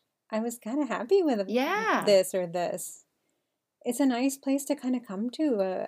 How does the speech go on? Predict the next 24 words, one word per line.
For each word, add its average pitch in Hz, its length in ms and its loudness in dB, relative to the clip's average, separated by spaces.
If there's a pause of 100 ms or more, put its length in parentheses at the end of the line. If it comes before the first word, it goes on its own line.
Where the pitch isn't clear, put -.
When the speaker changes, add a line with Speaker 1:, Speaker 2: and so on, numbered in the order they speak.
(120)
Speaker 1:
a, - 60 -16 (200)
a 180 60 -16
peace, - 640 -6 (140)
if 208 180 -12
you 196 80 -4
Speaker 2:
Mm-hmm. 175 320 -6
Speaker 1:
would 233 80 -6
say. 180 340 -10 (140)
So. - 280 -18 (760)
Speaker 2:
All 202 140 8
right. 165 280 0 (800)
What 180 180 -4
about 185 180 -4
you? 165 220 -8 (240)
Tell 185 220 2
us 226 140 4
the 269 100 -4
truth. 214 400 -2
Tell 190 200 4
us 202 120 4
it 196 60 0
Speaker 1:
Okay. 190 80 2
Speaker 2:
all. 160 300 0 (220)
Speaker 1:
I 233 380 0